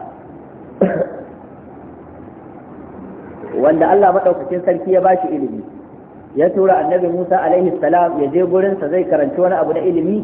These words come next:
wanda bai san shi ba. Allah ya yi wa Annabi Musa alaihi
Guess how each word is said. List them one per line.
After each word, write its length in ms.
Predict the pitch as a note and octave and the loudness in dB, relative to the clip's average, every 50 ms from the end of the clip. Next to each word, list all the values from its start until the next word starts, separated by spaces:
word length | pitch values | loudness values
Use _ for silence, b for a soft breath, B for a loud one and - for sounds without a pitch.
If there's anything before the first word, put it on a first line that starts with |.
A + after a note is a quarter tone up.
| - - - - - - - - - - - | -6 -10 -14 -16 -18 -18 -20 -20 -18 -8 -2
wanda 280 | C#3+ D#3 D3+ D#3 D#3 C#3 | 0 2 2 2 2 2
bai 160 | D3 C#3+ - | 2 2 4
san 160 | D#3+ E3+ D#3+ | 4 2 2
shi 100 | - B2+ G#2 | 2 0 -4
ba. 120 | G2+ - - - - - - - - - - - - - - | -4 -6 -8 -10 -14 -16 -18 -18 -18 -20 -20 -20 -14 -4 2
Allah 240 | C3+ D#3 F3 E3 E3 | 4 4 6 6 6
ya 120 | E3 F3 F3+ | 6 6 6
yi 40 | F#3 | 4
wa 60 | F3 D#3 | 4 2
Annabi 320 | D3+ D#3 E3+ F3 E3 E3 | 0 -2 -2 -2 -2 -2
Musa 320 | D#3+ D#3+ E3+ E3+ E3 F#3 F3 | -2 -2 -2 -2 0 0 0
alaihi 320 | D#3 D#3 E3+ F3 E3 D#3 | 0 2 0 0 0 0